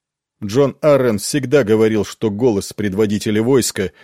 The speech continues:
должен быть слышен на всем поле боя. И Роберт доказал справедливость этих слов еще на трезубце. Прибегнув к этому способу,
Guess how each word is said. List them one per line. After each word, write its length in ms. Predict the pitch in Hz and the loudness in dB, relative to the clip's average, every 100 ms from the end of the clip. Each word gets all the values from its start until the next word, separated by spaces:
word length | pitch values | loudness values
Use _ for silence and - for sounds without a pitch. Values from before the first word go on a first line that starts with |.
| _ _ _ | _ _ _
должен 520 | 123 170 139 143 135 | 0 2 2 2 0
быть 160 | 143 139 | 0 -2
слышен 640 | - 160 143 - 113 113 | -2 0 0 0 -2 0
на 100 | 113 | 0
всем 460 | 110 - 127 101 85 | -4 -2 2 2 0
поле 320 | 117 104 101 | -4 -2 -2
боя. 420 | 98 101 50 - _ _ _ _ _ | -4 -4 -6 -14 _ _ _ _ _
И 120 | 120 | 0
Роберт 560 | 143 165 151 123 110 110 | 2 4 2 2 0 -4
доказал 600 | 104 123 139 113 120 92 | -4 0 0 2 2 2
справедливость 880 | - - 104 104 101 104 90 87 - | -4 -4 -2 -2 -2 -2 -2 -6 -8
этих 240 | 90 - | -8 -8
слов 400 | - 123 104 - | -6 -2 -2 -2
еще 360 | 92 87 - 95 | -8 -8 -6 -6
на 120 | 82 | -6
трезубце. 680 | 82 87 85 76 - - _ _ _ _ _ _ _ _ _ - | -10 -10 -10 -14 -16 -20 _ _ _ _ _ _ _ _ _ -6
Прибегнув 600 | 110 104 123 104 104 - | -4 2 2 2 -4 -4
к 80 | - | -4
этому 320 | 101 104 101 | -2 -2 -4
способу, 680 | - - 135 - 98 92 | -6 -2 -2 -2 -4 -6